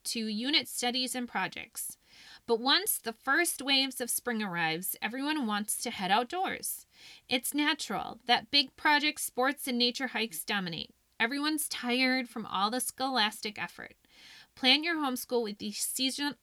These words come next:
seasonal shifts in mind, and you'll feel so much better when your homeschool dribbles to an unceremonious end in mid-May. Use the fall for the dedicated book study, plan projects for winter, and schedule field trips in the spring, for instance.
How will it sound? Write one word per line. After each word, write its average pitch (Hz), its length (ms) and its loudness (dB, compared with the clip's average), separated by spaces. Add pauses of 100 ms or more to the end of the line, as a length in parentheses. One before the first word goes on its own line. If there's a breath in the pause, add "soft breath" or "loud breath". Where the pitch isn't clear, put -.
seasonal 381 560 -2
shifts - 460 -2
in 262 200 -2
mind, 175 320 0
and 214 100 -2
you'll 262 160 -2
feel - 380 -2
so 302 300 -4
much 453 220 -6
better 311 320 0 (400 loud breath)
when 233 140 -2
your 226 120 0
homeschool 254 760 0 (380 soft breath)
dribbles 285 540 2
to 262 140 -2
an 196 280 -2 (100)
unceremonious 269 960 0 (100)
end 214 200 -2
in 208 160 -2
mid-May. 196 520 -4 (440)
Use 294 300 -2
the 349 120 -4
fall 269 400 6
for 269 140 -10
the 226 120 -2
dedicated 233 720 -2
book 214 180 -10
study, 208 360 -4
plan 233 440 2
projects 254 380 0
for 277 120 -8
winter, 208 300 -6
and 226 200 -10
schedule 294 380 -6
field 359 280 -6
trips - 280 -6
in 226 80 -4
the 240 80 -2
spring, 208 320 -6
for 185 180 -12
instance. - 640 -10